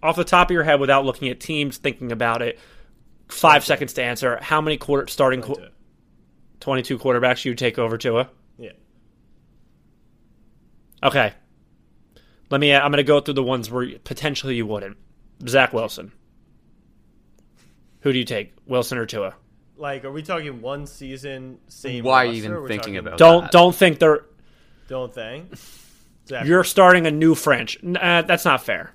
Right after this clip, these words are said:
Speaker 2: That's what I'm saying. It, the context matters. But let's just say, just go. Like, here's your two quarterbacks. Make the decision.
Speaker 1: Wilson or Tua?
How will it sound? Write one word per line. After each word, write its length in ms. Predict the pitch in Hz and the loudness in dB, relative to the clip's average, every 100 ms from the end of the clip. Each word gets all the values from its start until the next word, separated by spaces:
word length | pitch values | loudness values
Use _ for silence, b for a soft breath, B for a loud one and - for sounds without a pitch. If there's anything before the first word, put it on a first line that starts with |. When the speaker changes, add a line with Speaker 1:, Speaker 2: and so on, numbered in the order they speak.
| - | -8
Speaker 2:
That's 220 | 156 156 | -6 -6
what 80 | 156 | -8
I'm 100 | 139 | -8
saying. 400 | 170 127 101 104 | -8 -8 -10 -18
It, 300 | 151 143 127 | -20 -20 -18
the 80 | 151 | -12
context 460 | 175 185 180 147 | -10 -10 -12 -14
matters. 200 | 135 107 - | -14 -14 -14
But 120 | 139 | -10
let's 180 | 165 160 | -10 -10
just 160 | 180 175 | -12 -12
say, 220 | 156 135 | -12 -14
just 240 | 131 139 - _ _ | -16 -20 -20 _ _
go. 260 | 143 87 - _ | -14 -14 -16 _
Like, 220 | - 117 101 - _ _ _ _ _ | -14 -14 -16 -20 _ _ _ _ _
here's 280 | 165 165 | -12 -12
your 100 | 156 | -12
two 180 | 151 151 | -16 -16
quarterbacks. 480 | 151 131 120 104 - | -14 -14 -14 -14 -18
Make 220 | 113 104 | -18 -18
the 60 | - | -20
decision. 180 | - 185 | 0 2
Speaker 1:
Wilson 280 | 196 190 | 2 -2
or 80 | 151 | -2
Tua? 340 | - 127 90 | 0 -2 -2